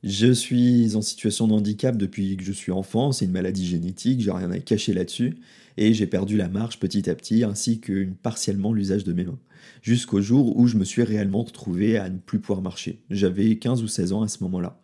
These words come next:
Dans ma tête, bah, c'était clair, c'était logique, c'était limpide finalement, parce que ça faisait des années que j'avais un fauteuil pour me mettre en sécurité, pour me préserver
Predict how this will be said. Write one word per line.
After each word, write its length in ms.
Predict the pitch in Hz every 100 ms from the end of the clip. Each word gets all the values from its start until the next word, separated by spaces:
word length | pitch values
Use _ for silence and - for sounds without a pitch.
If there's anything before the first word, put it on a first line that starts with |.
| _ - - - _ _ _ _ _ _ _ 98
Dans 200 | 117 123
ma 120 | 127
tête, 460 | 127 135 143 - - -
bah, 80 | -
c'était 280 | 113 110
clair, 320 | 110 85 85 -
c'était 200 | - 101
logique, 480 | 95 98 95 117 127
c'était 600 | - - 98 98 95 90 87 -
limpide 580 | 110 101 - 151 101 95 _
finalement, 500 | - 101 95 98 113 - - _
parce 200 | 107 -
que 80 | 127
ça 140 | 120
faisait 240 | - 95 98
des 180 | 117 139
années 320 | 135 139 127
que 80 | 113
j'avais 240 | 98 90
un 80 | 101
fauteuil 360 | - 110 107
pour 180 | 110 107
me 100 | 92
mettre 220 | 87 -
en 40 | 104
sécurité, 460 | 107 117 113 113
pour 180 | 127 107
me 60 | 92
préserver 640 | - 117 113 110 123 123